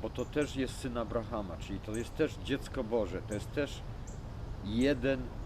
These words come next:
z naszych braci. To jest to, co tak trudno nam przychodzi wszystkim, żeby zauważyć, że właśnie inni ludzie, że nasi wrogowie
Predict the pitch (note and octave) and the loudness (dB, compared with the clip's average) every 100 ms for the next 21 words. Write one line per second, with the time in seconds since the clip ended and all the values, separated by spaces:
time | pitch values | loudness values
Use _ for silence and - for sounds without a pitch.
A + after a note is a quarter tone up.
0 | G2+ G#2 A#2+ A#2 - A2 F#2+ G#2+ F2 - | -4 0 0 0 0 0 2 2 2 -2
1 | - - - - - - - A#2 A#2 - | -6 -6 -6 -6 -6 -2 2 4 2 0
2 | - - - D3+ - C3 A#2+ A#2+ - - | -4 -4 2 2 2 -2 2 2 0 2
3 | D#3 C#3+ C#3 B2+ C#3+ - - C3 C3+ A#2+ | 2 2 0 2 0 0 -4 0 2 2
4 | G#2 G2+ A2+ F2+ - G#2+ F#2+ G#2+ A2+ A2+ | 2 -2 -2 -4 -2 -2 0 0 0 4
5 | A2 A2+ G#2 A#2+ B2 C3+ A2 A#2+ A#2 A#2+ | 4 6 6 6 4 -2 0 2 2 2
6 | - A#2+ G2+ - - - - D3 D#3 D3 | 0 0 0 -2 -4 -4 4 6 6 4
7 | C#3 A#2 A2 G#2 G#2+ B2 C3+ G#2+ A2+ A2+ | 2 4 4 2 2 2 2 2 2 2
8 | G2 - - - - - A2 A#2 - B2 | 0 -4 -6 -6 -4 -2 0 0 0 -2
9 | G2+ F#2+ B2 B2+ C#3+ C3 G#2 G#2+ A#2+ C3+ | 0 6 8 10 10 10 8 4 4 2